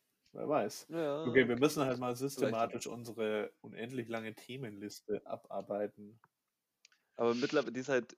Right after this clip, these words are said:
Speaker 2: extrem alt und mittlerweile haben wir all diese Sachen aus Versehen schon mal irgendwo mitgenommen im Gespräch,
Speaker 1: Das
Speaker 2: glaub
Speaker 1: macht
Speaker 2: ich.
Speaker 1: nichts.
Speaker 2: Also
Speaker 1: Die
Speaker 2: nicht
Speaker 1: Leute
Speaker 2: alle, du
Speaker 1: erinnern,
Speaker 2: kannst mal
Speaker 1: die
Speaker 2: durchgehen.
Speaker 1: Leute erinnern sich ja nicht.
Speaker 2: Das setzt auch voraus, dass sie die Folgen alle gehört haben.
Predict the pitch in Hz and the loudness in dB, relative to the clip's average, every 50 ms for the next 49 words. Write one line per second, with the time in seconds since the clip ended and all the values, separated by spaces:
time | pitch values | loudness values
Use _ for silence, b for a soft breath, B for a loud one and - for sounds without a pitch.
0 | _ _ _ - 113 - - - 113 120 131 127 - - 104 117 143 156 - 127 | _ _ _ -10 -10 -10 -8 -4 0 0 0 0 2 4 6 6 6 6 4 0
1 | 123 135 - 131 123 120 120 123 123 123 117 101 90 117 123 120 123 113 107 113 | -2 -2 -2 0 0 0 0 0 0 0 2 4 4 4 2 2 -2 -6 -2 -2
2 | 127 131 131 113 - 120 - - 110 101 110 117 127 - 127 107 104 104 104 107 | -2 -2 -4 -8 -10 -8 -8 -8 -6 -4 -4 -4 -6 -8 -10 -10 -8 -8 -8 -6
3 | 104 104 113 - _ - 110 104 104 98 101 101 104 - - 104 98 - - - | -6 -6 -8 -8 _ -6 -4 -4 -4 -4 -6 -8 -10 -10 -14 -14 -14 -14 -14 -12
4 | - 104 107 107 - 117 110 107 - - 139 107 101 101 98 - - - 127 120 | -8 -4 -4 -2 0 2 2 2 2 0 -6 -8 -8 -8 -8 -8 -4 0 0 0
5 | 104 123 117 - 104 110 110 135 139 123 107 104 110 120 120 110 107 - 117 110 | 2 2 0 4 6 6 8 8 8 8 6 6 4 2 0 -2 -4 -4 -4 -2
6 | 110 - - - - 110 110 110 117 113 113 104 104 107 120 120 113 101 98 110 | -2 -2 -2 -4 -4 0 2 4 4 4 4 2 0 0 -2 -2 -2 -4 -6 -6
7 | 117 113 98 - 101 104 104 - _ _ _ _ _ _ _ _ _ _ _ b | -6 -6 -6 -6 -6 -10 -12 -14 _ _ _ _ _ _ _ _ _ _ _ b
8 | b b b b b b b b _ _ _ _ _ - - 240 226 - - - | b b b b b b b b _ _ _ _ _ -2 2 2 2 2 0 0
9 | - 120 107 - 76 113 - - 113 107 117 120 - 123 113 - 131 120 113 - | 0 0 0 0 -2 -2 0 0 2 2 2 0 -2 -6 -6 -2 0 0 0 2
10 | - 131 123 120 117 - 98 117 120 98 107 110 123 127 - 98 95 | 4 2 2 2 2 -2 -2 -2 0 0 0 0 0 -2 -2 -6 -8